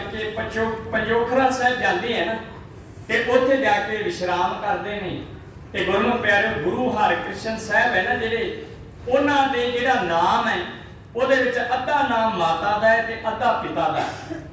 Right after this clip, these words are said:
ਜਿਵੇਂ ਹਰ ਰਾਏ ਸਾਹਿਬ ਤੇ ਮਹਾਰਾਜ ਦਾ ਹਰ ਤੇ ਕ੍ਰਿਸ਼ਨਾ, ਉਹਨਾਂ ਦੀ ਮਾਤਾ ਦਾ ਨਾਮ ਸੀ ਕ੍ਰਿਸ਼ਨਾ ਕੌਰ, ਕ੍ਰਿਸ਼ਨ ਕੌਰ,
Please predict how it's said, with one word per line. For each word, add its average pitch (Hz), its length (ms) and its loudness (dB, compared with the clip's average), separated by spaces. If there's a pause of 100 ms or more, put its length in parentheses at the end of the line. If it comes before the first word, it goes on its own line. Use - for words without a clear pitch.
(120)
ਜਿਵੇਂ 214 260 0
ਹਰ 180 300 2
ਰਾਏ 175 360 4
ਸਾਹਿਬ 196 360 -2 (720)
ਤੇ 196 60 -6
ਮਹਾਰਾਜ 208 440 2
ਦਾ 214 100 0
ਹਰ - 540 2 (520)
ਤੇ 208 120 -2
ਕ੍ਰਿਸ਼ਨਾ, 190 640 -4 (540)
ਉਹਨਾਂ 269 300 6
ਦੀ 277 60 4
ਮਾਤਾ 269 380 2
ਦਾ 247 160 -2
ਨਾਮ 240 360 -2
ਸੀ 247 120 -6
ਕ੍ਰਿਸ਼ਨਾ 240 460 -2
ਕੌਰ, 247 220 0 (640)
ਕ੍ਰਿਸ਼ਨ 294 420 4
ਕੌਰ, - 480 2